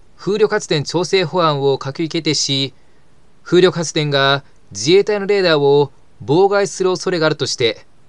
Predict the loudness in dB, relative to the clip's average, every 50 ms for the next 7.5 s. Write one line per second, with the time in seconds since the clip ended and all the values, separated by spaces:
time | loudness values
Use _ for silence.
0 | -20 -20 -20 -20 -6 -2 0 0 2 2 2 2 2 2 2 2 0 0 -2 -10
1 | -20 -20 -20 -20 -20 -20 -20 -20 -16 -2 0 0 0 0 -2 -4 -4 -4 -4 -2
2 | 0 2 2 2 2 0 0 0 -2 -4 -4 -4 -4 -4 -4 -4 -4 -2 -2 -4
3 | -4 -2 -2 -6 -6 -2 -2 -4 -4 -4 -12 -20 -20 -20 -20 -20 -20 -20 -20 -20
4 | -20 -20 -20 -20 -20 -20 -18 -12 -10 -4 0 0 0 0 0 0 0 0 0 0
5 | -2 -4 -4 -4 -4 -2 -2 -2 -2 -2 -4 -6 -6 -6 -8 -4 -2 0 0 0
6 | 0 -2 -4 -14 -20 -20 -20 -20 -20 -18 -8 -4 -2 -2 -2 0 -2 -2 0 0
7 | 0 0 0 2 2 2 2 2 0 -2